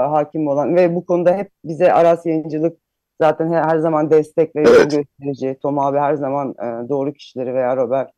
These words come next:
Speaker 1: yönlendiriyor. Yani bir
Speaker 2: Evet.
Speaker 1: hani öyle mümkün olduğunca fazla, e, kreatif kısmına da, e, ka-, beraber geliştirebileceğimiz hem de işin, e, bir şekilde, e,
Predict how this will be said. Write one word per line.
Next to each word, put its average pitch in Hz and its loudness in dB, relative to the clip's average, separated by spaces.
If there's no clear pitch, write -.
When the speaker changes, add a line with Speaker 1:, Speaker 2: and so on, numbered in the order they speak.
Speaker 1:
yönlendiriyor. 160 2
Yani 170 4
bir - 4
Speaker 2:
Evet. 233 6
Speaker 1:
hani 220 2
öyle 220 6
mümkün 208 -4
olduğunca 208 0
fazla, 190 2
e, 123 2
kreatif 180 0
kısmına 175 -2
da, 175 4
e, - 0
ka-, 143 0
beraber 165 4
geliştirebileceğimiz 147 -2
hem 214 0
de 226 4
işin, 226 -2
e, 175 0
bir 202 -2
şekilde, 196 0
e, - 0